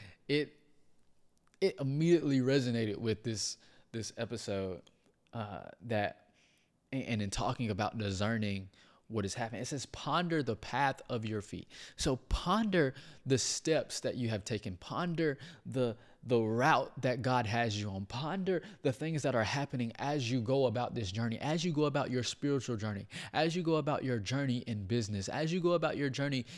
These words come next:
in your career, in your faith, in, uh, just life. Ponder the path at your feet. Ponder what is taking place around me. What conversations do I find myself in? Ponder the path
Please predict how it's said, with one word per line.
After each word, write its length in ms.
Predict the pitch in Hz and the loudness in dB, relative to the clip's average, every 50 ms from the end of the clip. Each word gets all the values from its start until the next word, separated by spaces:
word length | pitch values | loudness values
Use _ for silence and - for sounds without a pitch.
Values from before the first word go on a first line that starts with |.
| - - - | -14 -6 -2
in 120 | 143 143 | 0 2
your 140 | 139 135 127 | 2 2 2
career, 440 | 127 - 131 117 113 123 123 113 110 | 0 -2 -4 -2 0 0 0 0 0
in 200 | - - 160 160 | -2 -2 -2 -2
your 160 | 147 135 123 | 0 0 -2
faith, 460 | 113 - - 139 131 117 104 104 - - - 120 143 - - _ | -2 -2 0 2 2 2 2 -2 -6 -12 -16 -16 -16 -16 -6 _
in, 320 | - 160 160 156 147 127 113 - _ _ _ _ _ _ _ _ _ _ _ _ _ _ _ - - | 0 0 2 0 -2 -4 -8 -12 _ _ _ _ _ _ _ _ _ _ _ _ _ _ _ -8 -4
uh, 120 | - 135 135 | 0 0 2
just 260 | 117 123 175 143 - | 4 4 4 4 4
life. 480 | 120 110 110 117 117 143 127 117 101 98 - - - - _ - | 2 0 0 0 0 0 0 0 -2 -2 -6 -10 -20 -18 _ -10
Ponder 440 | - - 160 220 247 247 254 233 | -6 -2 -2 0 0 2 0 2
the 100 | 180 135 | 2 0
path 380 | 110 - - 170 160 156 147 - | -2 -2 0 0 0 0 2 2
at 160 | 139 127 - | 0 0 0
your 100 | 123 117 | -2 -4
feet. 240 | - - 123 117 - | -2 -2 -2 -2 -2
Ponder 400 | - - 196 240 247 214 196 - - - - - | 0 0 2 2 2 2 0 0 -2 -8 -12 2
what 180 | - 196 240 294 | 6 8 8 10
is 140 | 294 214 - | 8 6 8
taking 340 | - 196 190 - 170 156 127 | 8 8 8 6 4 0 0
place 320 | - 160 156 143 - - | 2 2 2 2 2 0
around 460 | 135 110 110 117 117 117 110 95 90 | 0 0 0 0 0 0 -2 -2 -6
me. 240 | 92 92 90 90 113 - _ _ _ _ _ - - - - - - | -10 -10 -10 -12 -14 -18 _ _ _ _ _ -20 -20 -20 -20 -6 4
What 180 | - 208 233 233 | 6 6 6 6
conversations 800 | - 226 247 214 185 156 135 - 160 160 151 - 156 143 127 104 | 4 0 2 4 4 4 4 6 4 4 4 4 2 0 0 -2
do 160 | 104 127 123 | 0 0 0
I 80 | 117 117 | 0 0
find 320 | 110 - 117 117 113 107 | -2 -2 -2 -2 -2 -2
myself 480 | 98 95 95 - - 92 92 95 - - | -4 -4 -4 -6 -6 -6 -8 -8 -8 -8
in? 140 | 101 95 95 | -8 -8 -8
Ponder 580 | - - 165 170 214 220 214 220 208 185 160 - - - - - _ | -6 -4 -2 -2 -2 0 2 2 2 2 2 -2 -8 -20 -20 -4 _
the 80 | - 143 | -2 -2
path 420 | - - - 170 170 151 135 127 | -2 -4 -4 -2 0 0 0 0